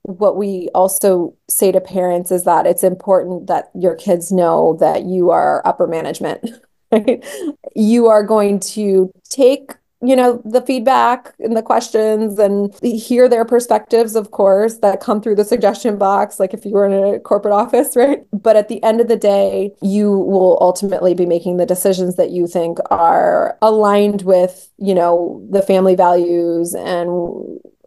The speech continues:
how you can best support your child. And it is important to, you know, communicate that also in a way where you're letting your kids know that it's not a dictatorship, right? You really are listening to them. They, they need to feel like they are actually heard, <laughs> right? So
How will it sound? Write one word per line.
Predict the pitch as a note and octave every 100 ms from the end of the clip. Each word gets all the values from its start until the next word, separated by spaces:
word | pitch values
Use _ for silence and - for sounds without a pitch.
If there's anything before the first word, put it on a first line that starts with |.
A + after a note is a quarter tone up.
| F#3+
how | F#3 F#3
you | F#3 F3+
can | G3 F3
best | F3 -
support | F#3+ - F#3
your | - F#3
child. | F3+ E3 E3+ G#3 A#3+ B3 -
And | G#3 G3 F#3+ F#3 - -
it | A#3
is | G#3 G#3 G#3
important | G3+ - G3+ - G3 G3
to, | - G#3+ G3 F3+ F3 F3+ F#3
you | G3+ F#3+
know, | F3+
communicate | F3 G#3+ A3 G#3+ G#3+ G3+
that | G3+ F#3+
also | F#3+ F#3+
in | F#3+
a |
way | F#3 F#3+
where | F#3 F#3
you're | F3+ F#3 F#3 F#3 - -
letting | F#3+ F3+ F3+
your | F3
kids | F#3 E3+ F3+
know | F3 F#3
that | E3+ - - _
it's | G#3 G3+
not | G3+ G3
a |
dictatorship, | G3 F#3 F#3+ F3+ F3 F#3 F3+
right? | F#3
You | G#3 G#3
really | A#3+ A3+ -
are | G3+ G3+
listening | F#3+ F#3+ F3
to | F3
them. | - - -
They, | F#3 G#3
they | G#3+ G#3
need | A3+ A3+
to | G#3+
feel | - G3+ G3
like | F#3 F3+
they | F#3 F3+
are | E3
actually | - F3+ - D#3+
heard, | D#3 - - G3+ -
<laughs> |
right? | A#3 A#3 A3
So | - F#3+ F#3